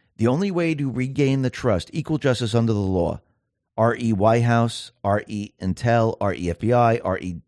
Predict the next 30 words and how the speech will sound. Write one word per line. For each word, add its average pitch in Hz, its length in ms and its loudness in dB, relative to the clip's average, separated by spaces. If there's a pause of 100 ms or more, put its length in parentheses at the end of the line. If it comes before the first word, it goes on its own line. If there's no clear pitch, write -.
D 98 180 -4
O 90 60 -2
J, 117 460 0 (180)
Senate, 123 480 0
Congress, 113 560 0 (320)
Five 117 440 2
I, 117 280 6
our 87 200 -4
government, 113 540 2 (720)
of 151 240 4
the 180 80 2
majority 131 540 2
of 110 40 -4
the 107 80 0
American 110 380 0
people 117 260 -4
is 123 220 -4
to 120 180 -6
provide 110 680 0
truth, 165 360 -2
transparency, 131 760 -2
and 107 280 -2
prosecution 131 720 -2 (300)
of - 280 0
all 143 500 2
those 123 440 2
who 113 120 0
knowingly 131 480 2
took 139 240 -4
part 113 320 0